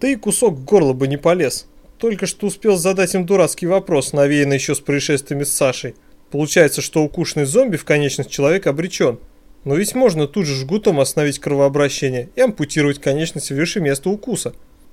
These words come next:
Также интересно, можно ли добиться эффекта прижиганием ранки тут же. Может, есть резон провести эксперименты.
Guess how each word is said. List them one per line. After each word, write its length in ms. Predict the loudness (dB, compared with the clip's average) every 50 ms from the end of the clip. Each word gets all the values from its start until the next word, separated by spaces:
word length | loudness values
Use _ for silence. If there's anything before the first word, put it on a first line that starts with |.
| -20 -12 -2 2
Также 300 | 2 2 2 2 0 -2
интересно, 560 | 0 0 0 2 2 2 0 -2 -4 -10 -12 -10 -6
можно 300 | -2 0 0 2 2 0
ли 100 | 0 2
добиться 420 | 2 0 0 0 -2 -4 -4 -4
эффекта 320 | -2 0 -2 -2 0 -2 -4
прижиганием 640 | -4 -2 -4 -2 -2 -2 2 2 2 2 2 2
ранки 320 | 2 2 2 0 -2 -6 -10
тут 240 | -6 -4 -6 -6 -4
же. 180 | -6 -8 -10 -10 -18 -20 _ _ -20 _ _ _ _ _ _ -4
Может, 340 | 0 0 2 0 0 -4
есть 200 | -4 -4 -2 0
резон 260 | -2 0 2 2 2 2
провести 420 | 2 -2 -2 -2 -4 -4 -4 -4
эксперименты. 720 | -4 -4 -4 -2 -2 0 0 0 0 0 -2 -4 -8 -8